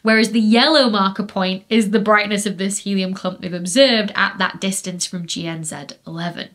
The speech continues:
So it doesn't look like it's a supermassive black hole that's ionizing this clump of helium gas. The only other option you're left with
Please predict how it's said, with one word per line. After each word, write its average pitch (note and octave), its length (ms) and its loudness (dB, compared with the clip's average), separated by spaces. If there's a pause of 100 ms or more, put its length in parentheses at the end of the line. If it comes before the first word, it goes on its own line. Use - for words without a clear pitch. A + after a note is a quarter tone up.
(160)
So A#3 160 -2
it - 180 -12
doesn't B3+ 360 0
look A#3+ 180 -2
like A3 180 -4
it's A3+ 160 -6
a - 20 -6
supermassive G3 640 -4
black - 260 -6
hole C#4+ 380 0
that's G#3 280 -8
ionizing G3 580 0
this F3+ 160 -10
clump - 420 -12
of E3+ 120 -16
helium F#3+ 480 -6
gas. - 440 -10 (440)
The - 100 -18
only A3+ 340 2
other G3 300 0
option F#3 340 -6
you're F3 120 -10
left G3+ 340 -8
with D#4 260 -6